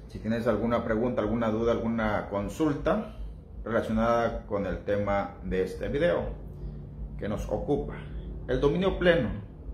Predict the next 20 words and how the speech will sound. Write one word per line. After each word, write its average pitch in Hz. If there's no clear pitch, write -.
cuando 139
la 123
parcela 143
ejidal 120
se -
convierte 113
en 113
propiedad 98
privada, 95
es 90
decir, 117
el 160
titular 123
se 127
convierte 113
en 110
el 104
dueño 175
porque 110
ejerce 127